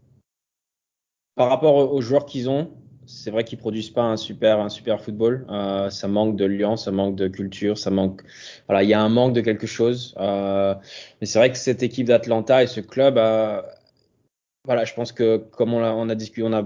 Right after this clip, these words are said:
on vient de parler de Bocanegra, qui est le, le G M, le directeur sportif, qui joue un peu sa place cette année. Euh, et je pense qu'avec les résultats de Gabi Heinze, voilà, je pense qu'il a pas voulu, euh,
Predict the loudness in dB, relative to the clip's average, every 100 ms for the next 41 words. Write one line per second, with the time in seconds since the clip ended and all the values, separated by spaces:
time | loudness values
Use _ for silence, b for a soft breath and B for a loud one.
0 | -2 0 0 2 4 2 0 0 0 2
1 | 2 2 2 -4 -2 -2 -4 -8 b b
2 | b b b _ _ _ -2 -2 0 4
3 | 4 4 2 4 4 2 -2 0 -2 0
4 | -4 -4 -6 -6 -2 -2 -2 0 -2 2
5 | 2 4 0 0 0 0 0 -6 _ -8
6 | -4 -2 0 0 -2 -4 -4 -4 -4 2
7 | 2 2 2 2 2 0 0 4 6 4
8 | 2 0 2 2 2 0 2 4 4 2
9 | 0 -4 -8 -2 -2 0 0 2 2 4
10 | 6 4